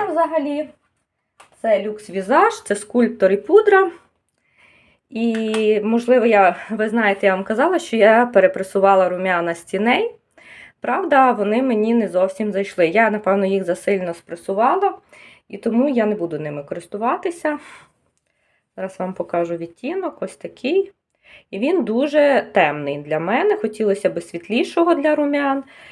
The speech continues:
І я зараз так сильно потерла, набралась, а якщо б отак легенько, ну, та якби пензликом, то він практично не набирається.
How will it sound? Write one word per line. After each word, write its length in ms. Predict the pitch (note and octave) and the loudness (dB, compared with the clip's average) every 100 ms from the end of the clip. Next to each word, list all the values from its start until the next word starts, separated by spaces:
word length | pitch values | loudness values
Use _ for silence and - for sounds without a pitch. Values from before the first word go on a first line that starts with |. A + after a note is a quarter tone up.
| - - _ - | -20 -20 _ -18
І 280 | G3+ G#3 G3+ | -14 -8 2
я 160 | G#3 | 2
зараз 220 | G#3 G#3 | 4 -2
так 220 | G#3 G3 - | 0 -4 -2
сильно 380 | - A3+ G3+ | 0 0 0
потерла, 580 | F#3+ F#3+ D4 G#4+ F#4+ B3+ | 0 0 2 2 4 2
набралась, 560 | G3+ F3 F#3 D#3+ D#3+ - | 2 2 4 4 2 0
а 60 | F3 | -4
якщо 240 | F3+ - | -2 -4
б 80 | G3+ | 0
отак 360 | G3 G3+ G3 F#3+ | 0 0 0 0
легенько, 680 | G#3 G3+ F#3+ F#3+ F3 D#3 - _ _ | 2 2 0 -2 -2 -2 -6 _ _
ну, 160 | A3+ A#3+ | -4 -4
та 160 | G#3 F#3+ | 0 0
якби 580 | F3+ F3 F#3+ F3+ E3+ - | 0 0 0 0 -2 -2
пензликом, 640 | A3+ C4 F4 C#4+ - E3+ E3+ | -2 -2 -2 -4 -2 -4 -4
то 200 | - F3+ | -2 0
він 200 | A#3+ D4+ | -2 -2
практично 560 | G#3+ - G#3+ G#3+ G#3+ | -6 -2 -4 -2 -4
не 120 | G3 | -4
набирається. 800 | F#3 E3+ F3 C#3+ C3 - - - | -2 -2 -2 0 -2 -6 -12 -20